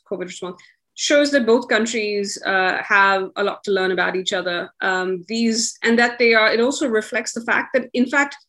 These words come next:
India has reliability, continuing reliability concerns about the U S that,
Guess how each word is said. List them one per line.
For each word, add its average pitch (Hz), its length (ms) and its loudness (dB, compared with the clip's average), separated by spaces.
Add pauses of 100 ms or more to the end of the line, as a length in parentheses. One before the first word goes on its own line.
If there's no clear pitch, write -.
(300)
India 320 420 8
has 220 260 2
reliability, 196 720 2
continuing 202 540 -2
reliability 185 760 0
concerns 185 520 -4
about 180 340 -4
the 185 100 -4
U 180 180 -2
S 233 260 -2
that, 262 220 -4